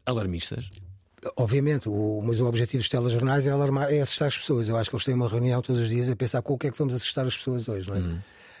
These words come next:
Speaker 2: Ahm, porque isso é que capta audiências. Mas a questão tem a ver com o seguinte: por exemplo, nos Estados Unidos morre-se quase três vezes mais de suicídio do que de homicídio.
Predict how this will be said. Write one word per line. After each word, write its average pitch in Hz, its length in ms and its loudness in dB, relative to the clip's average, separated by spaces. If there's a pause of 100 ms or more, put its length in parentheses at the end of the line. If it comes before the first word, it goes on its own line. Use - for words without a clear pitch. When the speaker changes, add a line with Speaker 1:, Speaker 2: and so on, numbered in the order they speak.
(240)
Speaker 2:
Ahm, 127 400 4 (680)
porque - 160 -2
isso 147 120 0
é 139 40 2
que - 100 -10
capta 139 200 -2
audiências. 127 400 0
Mas 131 200 2
a 151 40 6
questão 165 240 2
tem 165 120 4
a - 20 0
ver 143 100 2
com 156 80 2
o 143 40 4
seguinte: 120 240 0
por - 80 -8
exemplo, 131 100 6
nos 139 100 4
Estados 147 220 4
Unidos 123 300 2
morre-se 120 260 0
quase 117 220 0
três 160 260 2
vezes 131 180 2
mais 117 220 0
de - 80 -4
suicídio 107 420 -2
do 104 80 -4
que - 80 -20
de 117 60 -2
homicídio. 98 480 -8